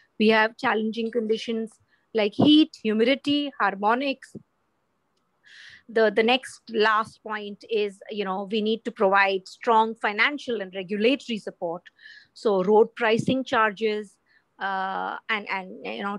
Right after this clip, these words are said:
taxi ride hailing, you know, could be only E Vs, targeted incentive for buses. Uh, uh, and this has been done, uh, very well by Norway,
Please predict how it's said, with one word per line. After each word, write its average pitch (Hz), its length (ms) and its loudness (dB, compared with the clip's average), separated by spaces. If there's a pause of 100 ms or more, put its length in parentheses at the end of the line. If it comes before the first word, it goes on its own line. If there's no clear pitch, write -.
taxi 240 560 2
ride 202 280 0
hailing, 254 640 2
you 226 120 -8
know, 226 160 -8 (140)
could 208 180 -6
be 226 140 0
only 226 260 2
E 220 500 -2
Vs, - 100 -16 (420)
targeted 214 440 0
incentive 240 600 -4
for - 120 -4
buses. 247 720 -2 (480)
Uh, 202 580 -6 (180)
uh, 220 280 -6 (100)
and 226 200 -4
this 233 120 0
has 214 180 0
been 220 260 0
done, 220 380 0 (100)
uh, 196 540 -6
very 220 340 4
well 254 200 4
by 214 200 0
Norway, 208 560 -6